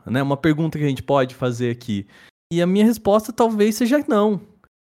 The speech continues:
Então, o, o, o que que eu vejo nesse meio do caminho? É, a professora Ivelisse Fortin, que o Rick já entrevistou também, conhece, é, ela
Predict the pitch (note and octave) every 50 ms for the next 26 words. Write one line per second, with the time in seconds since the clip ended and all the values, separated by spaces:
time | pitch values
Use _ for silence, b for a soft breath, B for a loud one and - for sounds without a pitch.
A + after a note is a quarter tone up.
0 | _ _ - D3+ - - G#3 A3 A#3 A3+ A3+ - - F3+ G#3 G3+ G3 - - F#3
1 | F#3+ F#3+ F#3+ F#3 F3+ F3 F3+ F#3 F3+ F3+ F3+ F3 D3+ - _ _ _ _ _ _
2 | - - - - B3 - E4 C#4+ G3+ E3 F#3+ G#3 G#3+ F3+ G3+ G3 F#3+ F3 - -
3 | F3 F3 E3 E3+ D#3+ D#3 D3+ - E3 C#3+ C#3 C3+ B2+ A#2 A2+ G#2+ G2 - _ _
4 | _ _ _ _ _ _ _ _ _ _ - - B2+ B2+ C3 C3 C3 B2+ B2+ B2+
5 | B2+ - - C3+ - F3 F#3 - G3+ F3+ - - F3 A3 A3+ G#3+ F3 D#3+ D3 C#3
6 | C#3+ C#3+ C#3 C3+ - - C#3 C3 A#2+ - - C#3+ D#3+ F#3+ - - D3+ B2 A#2 G#2+
7 | G#2 G#2+ B B B B B B - - A2+ A#2 - F3+ F3 - A#2 C3+ C#3 D3+
8 | - C3+ A#2+ - - - C#3+ C#3+ - B2 A2+ G#2+ A#2+ C3+ D#3 F3+ F3 D3+ B2+ -
9 | - A2+ A#2 A#2+ B2+ D3 D#3+ F3+ F3 - - B2 B2 b b b b b b _
10 | _ - - - B2 B2+ B2+ C3 C3 C3 - - D3 D3+ D#3+